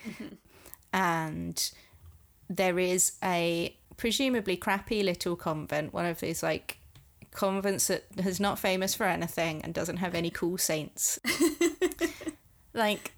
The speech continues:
Speaker 2: not one where there's a saint or anything. It's just a convent
Speaker 1: Well,
Speaker 2: with,
Speaker 1: maybe
Speaker 2: like
Speaker 1: this is the story. If you've not got anything good going for you, no good saints, not, not famous for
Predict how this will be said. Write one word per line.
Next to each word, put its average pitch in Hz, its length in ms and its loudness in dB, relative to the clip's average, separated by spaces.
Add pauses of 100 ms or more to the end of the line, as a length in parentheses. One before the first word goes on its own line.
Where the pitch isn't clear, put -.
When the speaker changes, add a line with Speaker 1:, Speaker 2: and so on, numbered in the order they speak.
Speaker 2:
not 240 300 2
one 202 200 4
where 190 140 2
there's 175 240 2
a 175 60 -2
saint 202 520 2
or 185 440 -4
anything. 175 340 -2
It's 202 80 -2
just - 160 0
a 214 60 0
convent 156 480 -2
Speaker 1:
Well, 294 100 2
Speaker 2:
with, 311 60 -2
Speaker 1:
maybe 349 200 4
Speaker 2:
like 349 60 4
Speaker 1:
this 302 220 2
is 262 140 2
the 226 100 0
story. 254 400 4
If 202 80 -6
you've 226 100 -8
not 285 240 2
got 262 140 0
anything 208 400 -2
good 190 180 0
going 185 240 -2
for 190 140 -12
you, 185 120 -2
no 214 160 -2
good 190 220 0 (160)
saints, - 560 0
not, 208 500 2 (220)
not 220 540 2
famous 214 420 0
for 190 340 4